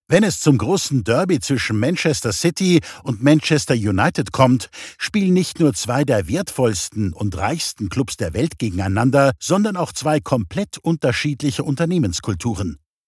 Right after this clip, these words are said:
Der steinreiche Ölscheich aus dem Morgenland gegen den modernen Finanzkapitalismus aus den U S A. Der Fall Manchester United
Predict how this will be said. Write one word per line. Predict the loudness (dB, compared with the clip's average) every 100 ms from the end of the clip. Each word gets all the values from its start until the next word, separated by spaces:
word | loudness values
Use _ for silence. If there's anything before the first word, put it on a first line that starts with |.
| _ _ -6
Der | -4
steinreiche | -2 0 4 4 4 2 2 0
Ölscheich | 4 2 2 2 2 2 -2
aus | -6 -2
dem | -2
Morgenland | 0 0 2 4 6 4 0 -8 -16 -2
gegen | 0 4
den | 4 4
modernen | 4 2 2 2 2
Finanzkapitalismus | 0 0 0 -4 -4 -4 -2 -2 -2 -2 0 0 0
aus | -4 -2
den | -2 -2
U | -2
S | -2 -4 -6
A. | -8 -8 _ _ _ _ _ _ _ _
Der | 0 4
Fall | 6 6 6
Manchester | 2 0 0 -2 0 0
United | 2 2 2 0 0 -2